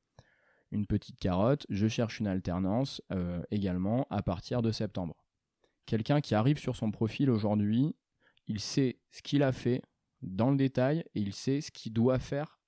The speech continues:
après. Je ne parle pas de la, la photo de profil, hein. Bien évidemment, pour moi, c'est inévitable. Euh,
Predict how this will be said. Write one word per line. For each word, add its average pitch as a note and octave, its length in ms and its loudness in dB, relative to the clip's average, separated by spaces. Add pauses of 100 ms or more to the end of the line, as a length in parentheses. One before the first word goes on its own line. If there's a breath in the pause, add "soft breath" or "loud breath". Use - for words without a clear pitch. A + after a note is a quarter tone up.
après. A#2 360 -2 (1600 loud breath)
Je G#2 200 0
ne G#2 120 2
parle G#2 280 6 (260)
pas A2+ 160 2
de A2 80 2
la, G#2+ 160 4 (160)
la F#2+ 140 0
photo G#2 260 2
de G2 60 2
profil, A#2 420 2
hein. G#2+ 100 -2
Bien G2 160 -2
évidemment, G2+ 360 0
pour G2+ 120 0
moi, G#2 120 4
c'est - 240 -4 (420)
inévitable. A2 760 4 (220)
Euh, F2+ 460 -2